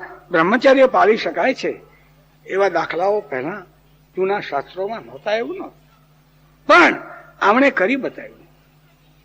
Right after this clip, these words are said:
બાકીના બધા તો શાસ્ત્રો ભણાવતા હતા,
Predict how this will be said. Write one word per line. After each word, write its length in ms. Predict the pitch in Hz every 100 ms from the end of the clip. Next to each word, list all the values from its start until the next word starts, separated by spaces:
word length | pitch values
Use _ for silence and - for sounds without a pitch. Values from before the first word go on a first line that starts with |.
| _ _ _ _ _ _ _ _ _ _ _ _ _ - _ _ _ _ _ -
બાકીના 400 | - - 339 370
બધા 240 | 370 370 370
તો 120 | 403
શાસ્ત્રો 420 | 269 262 - 349
ભણાવતા 520 | 254 233 349 359 320
હતા, 540 | 262 151 - - -